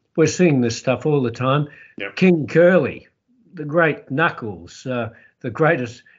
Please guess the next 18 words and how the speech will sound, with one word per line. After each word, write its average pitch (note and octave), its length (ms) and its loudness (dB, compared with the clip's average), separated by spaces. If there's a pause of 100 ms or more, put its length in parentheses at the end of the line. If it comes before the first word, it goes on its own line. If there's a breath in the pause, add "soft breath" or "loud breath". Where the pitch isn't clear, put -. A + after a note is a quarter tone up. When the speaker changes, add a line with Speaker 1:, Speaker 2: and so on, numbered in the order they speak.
Speaker 1:
one D#3 140 -4
of C#3+ 40 -4
the C3+ 80 -4
greatest A#2+ 440 -4
South C#3 260 -4
Australian, A#2+ 720 -4 (680 soft breath)
uh, A#2 40 -10 (140)
A C3 220 0
F A#2 140 -6
L B2+ 160 2
footballers A#2+ 680 -4
ever. C#3+ 420 0 (920)
He C3 220 0
died A#2+ 600 2
about G#2+ 420 -8
three B2+ 340 -4
days C3+ 380 0
ago. D3+ 400 0